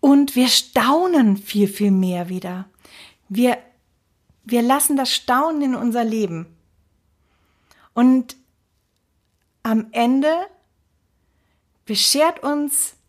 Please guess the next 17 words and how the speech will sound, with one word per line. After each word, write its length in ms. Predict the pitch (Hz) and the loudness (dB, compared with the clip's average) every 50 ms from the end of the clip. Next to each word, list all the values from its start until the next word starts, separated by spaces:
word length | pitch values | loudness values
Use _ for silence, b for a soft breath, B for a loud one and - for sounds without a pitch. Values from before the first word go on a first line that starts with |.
| _ _ - | _ _ -12
der 120 | 196 - | -10 -6
Entdeckergeist 1160 | - 214 202 202 - 262 247 - 262 240 202 196 180 170 165 165 170 185 - - - - - - _ _ _ _ _ _ _ _ _ _ _ _ _ _ _ _ | -4 -4 -4 0 0 -2 -2 0 -2 -4 -4 -4 -6 -6 -6 -8 -10 -12 -14 -16 -16 -18 -20 -20 _ _ _ _ _ _ _ _ _ _ _ _ _ _ _ _
mehr 260 | - 190 220 233 247 - | 0 2 2 4 2 2
Elan, 580 | 302 277 240 196 190 190 196 214 233 247 269 - _ _ _ _ _ _ _ _ | 0 0 0 -2 -2 -2 -2 -2 -4 -6 -8 -10 _ _ _ _ _ _ _ _
Kraft 640 | - - - 196 233 262 - - - - - - - _ _ _ _ _ _ | -16 -12 -8 -8 -8 -8 -8 -12 -18 -20 -20 -20 -20 _ _ _ _ _ _
und 160 | 233 220 202 | -4 -2 0
Motivation. 840 | 220 233 220 226 208 214 220 208 208 - - 202 196 185 175 175 175 - _ _ _ b b b b b b b b b b b b | 0 -2 -2 -2 -2 -2 -2 -2 -2 -4 -4 -2 -2 -2 -4 -6 -8 -12 _ _ _ b b b b b b b b b b b b
Wir 120 | - 202 | -2 -2
probieren 720 | 202 202 - 214 202 190 - 240 262 302 302 311 311 311 311 - _ | -2 -2 -2 -4 -4 -2 -2 0 0 0 0 0 -2 -6 -8 -8 _
Neues 600 | 214 202 202 214 214 233 240 247 269 294 294 - | 2 4 4 4 4 2 0 0 0 -2 -2 -2
und 220 | - 202 190 180 | -2 -4 -2 0
wagen 440 | 202 208 208 226 247 247 254 220 208 | 0 2 2 2 0 2 2 2 2
mehr 160 | 202 202 196 | 4 2 2
und 140 | 196 202 202 | 0 0 -2
erweitern 540 | 196 185 165 160 190 190 202 208 208 220 214 | -4 -4 -2 -2 0 0 0 -2 -2 -4 -4
unseren 360 | - 196 190 202 190 190 170 | -4 -4 -4 -2 -2 -2 -4
Horizont. 640 | 190 170 190 185 190 - - 180 165 160 - - _ | -4 -6 -8 -10 -10 -10 -10 -10 -10 -10 -12 -16 _